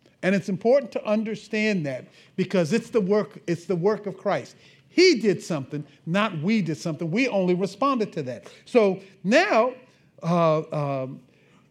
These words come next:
it's, it, you see the movement, heaven downward. And what's important is your response to what he now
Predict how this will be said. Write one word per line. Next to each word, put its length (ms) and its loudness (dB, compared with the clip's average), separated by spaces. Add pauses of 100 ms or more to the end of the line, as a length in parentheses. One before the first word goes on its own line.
it's, 280 -2
it, 220 -8
you 120 0
see 240 2
the 100 2
movement, 600 2
heaven 340 2
downward. 580 0 (1800)
And 140 2
what's 160 2
important 720 -2
is 240 -2
your 140 0
response 880 -4 (440)
to 100 -8
what 400 -2 (380)
he 260 -4
now 480 -6